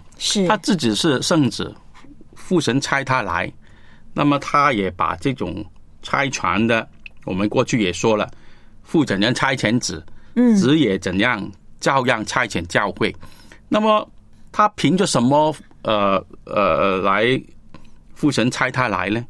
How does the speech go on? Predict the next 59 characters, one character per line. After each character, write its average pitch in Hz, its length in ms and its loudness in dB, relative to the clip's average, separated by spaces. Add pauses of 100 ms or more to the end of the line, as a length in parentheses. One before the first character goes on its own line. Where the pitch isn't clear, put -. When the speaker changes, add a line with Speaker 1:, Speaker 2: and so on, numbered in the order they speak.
(160)
Speaker 1:
嗯。 208 240 2
Speaker 2:
他 190 200 2
差 190 200 0
他 180 140 2
来 143 200 2
的 165 80 2
时 156 160 0
候， 147 120 4
他 160 400 0
注 170 180 2
重 151 180 2
什 101 120 0
么 113 160 2
呢？ 127 160 0 (380)
他 135 180 0
说 131 180 0
：“你 98 120 -2
的 101 140 -2
道 104 320 -2
就 107 120 -4
是 98 180 -6
真 98 220 -4
理。” - 140 -16 (380)
所 214 140 2
以 160 80 4
今 208 260 4
天 190 300 4
呢， 185 200 4
如 160 240 2
果 92 380 -2 (500)
世 - 200 0
界 151 360 2 (520)
真 180 320 2
的 175 340 2
有 107 220 -2
没 104 140 2
有 131 160 4
真 156 260 2
理 104 100 2
呢？ 120 200 4
是 - 220 -2
按 139 280 -2 (140)
我 92 220 -4
们 95 320 0
的 139 100 2
圣 135 320 2
子， 90 380 -6
我 - 120 -8
们 104 200 0
主 95 180 -4
耶 123 160 2
稣 123 300 0
基 120 200 -4
督， 120 220 0 (540)
父 - 220 0
神 110 220 2
差 123 280 -2
他 123 180 0
来， 98 340 0